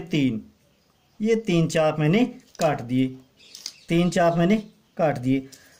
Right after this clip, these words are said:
अब यहाँ पे बिंदु लिख लिया हमने ए वन, ए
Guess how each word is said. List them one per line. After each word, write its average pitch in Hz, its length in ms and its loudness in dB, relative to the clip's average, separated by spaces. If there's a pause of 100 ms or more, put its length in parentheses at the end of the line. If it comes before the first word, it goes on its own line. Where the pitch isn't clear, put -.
(200)
अब 202 180 0
यहाँ 165 360 2
पे 226 180 8 (400)
बिंदु 175 600 2
लिख 196 240 2
लिया 208 240 4
हमने 190 340 2 (760)
ए 185 380 2
वन, 185 500 2 (640)
ए 170 520 0